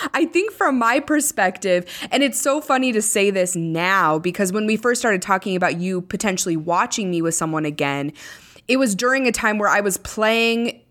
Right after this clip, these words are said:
with several people, but it was kind of always the same type of play and the same type of scenario. They would come over, we would have this really hot sex, they would leave, then you'd come back, we'd reconnect. Not that it was ever bad, but it just started to feel like I was kind of in a rut.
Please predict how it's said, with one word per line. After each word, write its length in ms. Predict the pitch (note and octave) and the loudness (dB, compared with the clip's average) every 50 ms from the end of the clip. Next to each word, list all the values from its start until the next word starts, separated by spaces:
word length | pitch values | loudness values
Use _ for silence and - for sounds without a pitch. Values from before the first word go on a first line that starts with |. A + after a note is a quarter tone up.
| _ | _
with 480 | - G3 F3 F#3 A3+ A3 G#3+ G#3+ - - - | -10 -8 -4 -2 0 0 0 -2 -6 -10 -6
several 460 | - - - A3+ G#3 G3+ A3 A3+ A3 | -4 -2 0 2 2 2 2 0 0
people, 340 | G#3 - - A#3 A3+ A#3 A3+ | 0 0 -2 -2 0 0 0
but 100 | G3 G#3 | 2 0
it 60 | E3+ | 0
was 140 | C3+ F#3 F#3 | 0 -2 -2
kind 260 | - - - A3 A3 | -4 -2 -2 0 0
of 100 | A3+ G#3 | 0 2
always 200 | G#3 G3+ G#3 F#3+ | 2 2 2 0
the 100 | F#3+ F3 | 0 -4
same 260 | D#3+ - - G3+ G3+ F#3 | -4 -4 -4 -4 -4 -6
type 300 | - - F3+ F#3 F#3+ - | -4 -2 0 0 0 0
of 140 | G3 F#3+ | -2 -2
play 240 | - G#3 G3 G3+ G3+ | 0 2 2 4 4
and 80 | F3+ D#3+ | 2 0
the 40 | D#3 | -2
same 220 | - G3 G3 F#3 | -2 -2 -2 -4
type 260 | - - F3 F3+ F#3 | -2 0 0 0 0
of 60 | F#3+ | 0
scenario. 680 | - - F3 E3 E3+ F3 F3+ F3 E3+ E3+ E3+ E3+ E3+ E3+ - - - - - - | -2 -2 -2 -2 0 0 0 2 2 2 2 2 0 0 -4 -10 -18 -20 -6 -2
They 100 | F3 E3+ | -2 0
would 140 | E3 E3 | 0 -2
come 180 | - B3 C4 B3+ | -2 0 0 2
over, 520 | A#3+ A3 G#3+ G3+ F#3+ G#3 G#3 G#3 G#3 G3+ - - - - - | 2 2 2 2 2 0 0 0 0 -4 -8 -14 -20 -8 -4
we 100 | F#3+ F#3+ | -2 0
would 100 | F#3 F3+ | 0 0
have 220 | F3+ G3 A3 A3 | 0 -2 0 0
this 180 | G#3 F#3 - F#3 | 0 -2 -2 0
really 220 | G3 G#3+ G#3 G3 | 0 2 2 2
hot 260 | G3 F#3 F3 F3 - | 2 2 0 0 -2
sex, 520 | - - F3+ E3+ E3+ E3+ E3 - - - - _ _ | -2 0 2 2 2 2 0 -2 -8 -10 -12 _ _
they 140 | - F3 E3+ | -2 -2 0
would 240 | E3+ E3+ D#3+ - F3 | 0 -2 -4 -6 -8
leave, 720 | F3 F3+ G3+ G#3 G3+ G3 G3 F#3+ F#3+ F#3 F#3+ - D3+ E3 | -4 -2 -2 0 0 0 2 0 0 -2 -2 -6 -6 -4
then 160 | C3 D#3+ E3+ | -2 0 0
you'd 180 | F#3 G#3 G3 - | -2 -2 -2 -2
come 160 | G#3+ - F3+ | -2 0 2
back, 260 | F#3 F3 E3+ E3+ - | 2 2 2 2 0
we'd 160 | F3 D#3+ - | -2 -2 0
reconnect. 640 | - F#3 G3 F3+ - F#3 F3 E3 E3 D#3+ D#3 - - - - - - - - - - | 0 0 0 0 -2 -2 0 2 2 2 0 -2 -6 -16 -20 -20 -20 -20 -20 -20 -12
Not 560 | - - G3+ G3+ G#3+ G#3+ G#3 A3+ B3+ D#4+ - | -4 0 2 2 2 2 2 2 2 2 2
that 80 | F#4 D4+ | 0 2
it 80 | A#3 | 2
was 120 | G#3 G3 - - | 2 0 2 0
ever 280 | G#3 A3 A3 G#3 F#3 | 0 2 2 2 0
bad, 360 | F3 - - G#3+ A#3+ C4+ A3+ | 0 0 0 0 2 2 2
but 120 | F#3+ G3+ D3+ | 2 0 0
it 100 | D3+ G3 | 0 0
just 160 | A3+ A#3+ A#3 | 0 0 0
started 280 | - C#4+ C4 A#3+ A#3 G3 | 2 0 0 0 -2 -2
to 40 | G3 | -2
feel 180 | - B3 A#3 | -2 0 0
like 140 | A3+ G3 - | 0 2 2
I 80 | G3 G3 | 2 0
was 140 | F#3+ F3+ - | 0 0 -2
kind 240 | - - G#3+ G#3+ | 0 0 0 2
of 80 | G3 F#3+ | 2 2
in 80 | F#3+ E3 | 2 2
a 100 | C#3+ C#3+ | 2 0
rut. 560 | C#3 D3+ D#3+ D#3 - - - - - - | 0 2 2 2 2 0 -4 -6 -6 -6